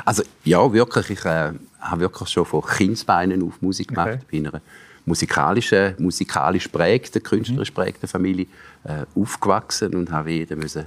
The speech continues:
Speaker 1: Blockflöte lernen und nachher später, äh, in,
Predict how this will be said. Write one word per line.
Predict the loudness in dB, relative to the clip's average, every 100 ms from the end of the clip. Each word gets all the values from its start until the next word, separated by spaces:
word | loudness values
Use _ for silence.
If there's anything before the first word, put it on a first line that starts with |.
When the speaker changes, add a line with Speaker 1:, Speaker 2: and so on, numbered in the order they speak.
| 0
Speaker 1:
Blockflöte | 2 2 0 -2 0 -2
lernen | 0 0 -2 -4
und | -6
nachher | -8 -10 -12
später, | -6 -6 -4 -6 -8 -10 -16 -18 -20 -12 -8 -8
äh, |
in, | -8